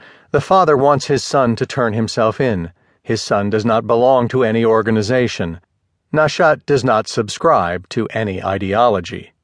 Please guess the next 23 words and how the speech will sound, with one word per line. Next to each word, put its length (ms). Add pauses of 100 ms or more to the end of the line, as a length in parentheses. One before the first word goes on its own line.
(800)
The 120
search 460
for 120
Nashat 440
Melem 420
was 160
focused 400
in 120
the 80
last 280
few 220
days 360
in 140
the 80
well-heeled 640
neighborhood 540
of 240
Ramat 540
Aviv 560
in 260
North 260
Tel 200
Aviv. 340